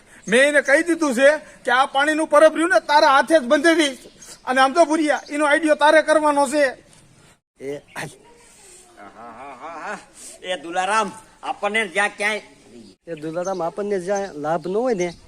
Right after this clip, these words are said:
Speaker 2: ત્યાં મગજને બહુ જોર ન દેવાય. એ હાલ.
Speaker 3: આહાહાહા.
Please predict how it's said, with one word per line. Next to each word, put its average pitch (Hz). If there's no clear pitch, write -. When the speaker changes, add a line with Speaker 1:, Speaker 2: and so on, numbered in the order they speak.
Speaker 2:
ત્યાં 196
મગજને 190
બહુ 196
જોર 175
ન 190
દેવાય. 139
એ 139
હાલ. -
Speaker 3:
આહાહાહા. 135